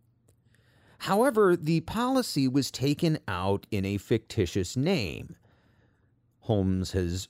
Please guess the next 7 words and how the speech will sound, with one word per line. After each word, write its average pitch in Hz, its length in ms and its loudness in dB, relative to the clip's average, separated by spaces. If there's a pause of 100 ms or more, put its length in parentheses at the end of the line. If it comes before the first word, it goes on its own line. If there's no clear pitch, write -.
(100)
been 95 220 0
using 95 420 -2
a 104 160 -6
lot 117 380 -4
of 107 140 -2
different 104 380 0
pseudonyms 117 1200 0